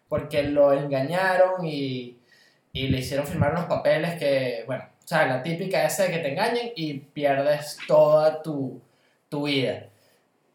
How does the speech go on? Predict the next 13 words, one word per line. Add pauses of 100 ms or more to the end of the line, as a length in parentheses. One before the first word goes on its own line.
(400)
Y, (180)
eh, (960)
eh,
lo
que
pasó
fue
que,
bueno,
esta
persona
perdió, (420)
eh,